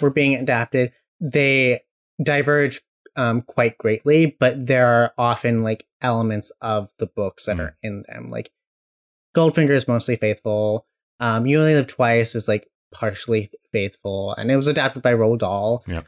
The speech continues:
Speaker 1: Um, there are parts of Diamonds Are Forever which are in the book,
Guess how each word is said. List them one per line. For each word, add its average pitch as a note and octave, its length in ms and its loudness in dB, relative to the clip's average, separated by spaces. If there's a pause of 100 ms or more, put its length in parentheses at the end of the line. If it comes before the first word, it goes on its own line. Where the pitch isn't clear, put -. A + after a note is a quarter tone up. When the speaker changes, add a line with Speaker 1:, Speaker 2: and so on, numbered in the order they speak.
(160)
Speaker 1:
Um, A2+ 340 0 (240)
there C#3 160 2
are C3 100 4
parts B2 320 -2
of A#2 240 2
Diamonds A2+ 320 0
Are G#2+ 80 -2
Forever G#2 300 -2
which G#2+ 240 -8 (300)
are G#2+ 100 -6
in A2 180 -4
the G2+ 80 -2
book, G2 380 -6